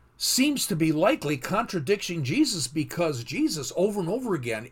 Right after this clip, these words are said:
especially in the Greek, understanding the Greek words not in English, is talking about a kingdom that is here now and exists.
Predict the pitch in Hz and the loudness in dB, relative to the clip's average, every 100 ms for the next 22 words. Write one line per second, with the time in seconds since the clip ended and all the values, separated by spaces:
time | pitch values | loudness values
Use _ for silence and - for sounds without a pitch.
0 | - 139 - - 196 233 262 240 180 185 | -6 -2 -2 2 0 0 -2 -4 -2 -2
1 | 180 123 135 135 160 220 240 - 208 202 | -2 -2 -6 -4 -4 -2 -4 -2 -2 -2
2 | 165 147 127 190 196 196 165 131 175 247 | -2 -4 -2 -2 -2 -2 -2 0 2 2
3 | 233 185 160 156 240 302 151 - - - | 2 0 -2 -2 -2 -2 -2 -8 -12 -12
4 | - - - 165 - - 214 240 226 175 | -20 -20 -8 -2 -2 2 2 2 2 0
5 | 147 151 127 - 262 208 156 156 143 131 | 2 -2 -2 -2 -2 0 0 0 -2 0
6 | - - 269 196 113 - - - 151 196 | 0 0 0 0 0 -4 -14 -6 0 2
7 | 156 101 - 117 95 90 101 143 - - | 2 -2 -6 -6 -4 -6 -4 -4 -4 -6
8 | - | -8